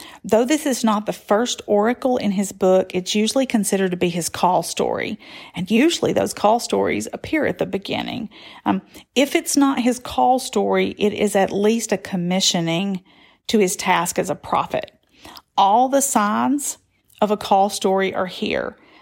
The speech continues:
There's a theophany, which is a vision of God, an objection to the call, a sign or a reassurance, and a commissioning. Um, you can compare this call story to that of Moses in Exodus three,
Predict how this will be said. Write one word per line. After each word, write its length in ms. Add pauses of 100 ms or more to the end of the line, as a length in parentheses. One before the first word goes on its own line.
(120)
There's 220
a 80
theophany, 760 (120)
which 180
is 100
a 80
vision 420
of 140
God, 460 (440)
an 120
objection 840 (280)
to 100
the 80
call, 600 (420)
a 80
sign 600
or 220
a 80
reassurance, 1080 (500)
and 120
a 80
commissioning. 760 (480)
Um, 240
you 100
can 160
compare 800
this 320
call 240
story 500
to 120
that 280
of 140
Moses 540
in 100
Exodus 460
three, 460